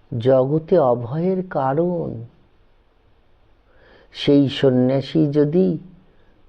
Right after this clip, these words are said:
প্রাণীর ভয়ের কারণ হয়, তাহলে কি সেটা মানায়?"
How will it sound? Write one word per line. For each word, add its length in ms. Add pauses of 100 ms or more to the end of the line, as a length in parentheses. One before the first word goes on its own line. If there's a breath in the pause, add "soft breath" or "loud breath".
প্রাণীর 480
ভয়ের 480
কারণ 360
হয়, 340 (920)
তাহলে 280
কি 160
সেটা 320
মানায়?" 760